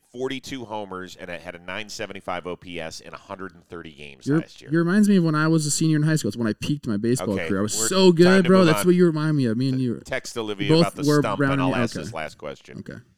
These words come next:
Speaker 1: Uh, Dodgers fan on Sunday
Speaker 2: Yeah.
Speaker 1: out at Camelback had Cody Bellinger sign his arm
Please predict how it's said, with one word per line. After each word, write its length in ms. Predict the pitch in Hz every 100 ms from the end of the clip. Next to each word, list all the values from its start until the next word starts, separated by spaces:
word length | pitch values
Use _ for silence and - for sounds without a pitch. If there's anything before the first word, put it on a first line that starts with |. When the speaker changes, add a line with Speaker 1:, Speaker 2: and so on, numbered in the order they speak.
| _ _ -
Speaker 1:
Uh, 220 | 139 135
Dodgers 440 | 120 151 202 185 156
fan 320 | - 135 110
on 140 | 110
Sunday 580 | 113 - 156 147 101 69 _ _ _ _ -
Speaker 2:
Yeah. 160 | 113
Speaker 1:
out 60 | 120
at 60 | 110
Camelback 580 | 139 143 135 120 95 - _ _ _ _ _ _ _ _ _ _ _ _ _ -
had 240 | 139 143
Cody 280 | - 175 180
Bellinger 440 | 143 139 139 131
sign 340 | 123 - 123 131
his 140 | 120
arm 340 | 117 120 90